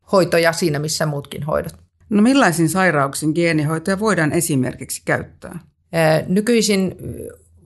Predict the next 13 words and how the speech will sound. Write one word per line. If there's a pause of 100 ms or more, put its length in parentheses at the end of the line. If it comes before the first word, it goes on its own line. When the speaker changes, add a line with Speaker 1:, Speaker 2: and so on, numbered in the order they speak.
(360)
Speaker 1:
tehdään
valtavasti
kehitystyötä
esimerkiksi
syöpähoidoissa, (340)
ja,
ja
ne
on
yleistyneet
paljon,
mutta
erityisesti,